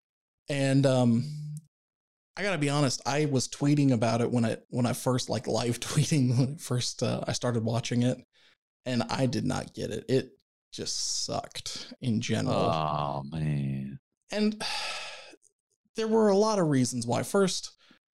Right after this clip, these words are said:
Speaker 1: I, I came to the understanding after really examining myself that I have kind of an ethnocentric focus on the media I consume.
Speaker 2: Yeah.
Speaker 1: And the way that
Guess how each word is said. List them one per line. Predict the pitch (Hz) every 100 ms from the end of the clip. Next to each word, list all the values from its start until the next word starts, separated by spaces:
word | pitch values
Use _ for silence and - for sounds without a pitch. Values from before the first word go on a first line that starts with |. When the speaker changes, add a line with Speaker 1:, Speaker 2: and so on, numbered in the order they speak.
| -
Speaker 1:
I, | 151 156 _ _ _ _ _ _ _ _ _ _ _ -
I |
came | 139 - 196
to | 190
the | 170
understanding | 156 135 - 135 123 117 120 123 123 - _
after | 123 123 123 113
really | 120 143 139 117 -
examining | 117 120 123 113 120 117 110
myself | 110 107 - 123 113 113 - - - - -
that | 131
I | 147
have | 170 156 -
kind | - 143 175
of | 165
an | - -
ethnocentric | 135 151 170 156 147 - 131 135 127 123 - -
focus | - - - 120 120 117 117 - -
on | 110 113 113 110 -
the |
media | 113 107 110 107 104
I | 110
consume. | - - 131 113 107 - 143 - - - - _ -
Speaker 2:
Yeah. | - 127
Speaker 1:
And | 113 117 - _ _ _ _
the | 139 131
way | 117 131 143 160 180
that | 151 127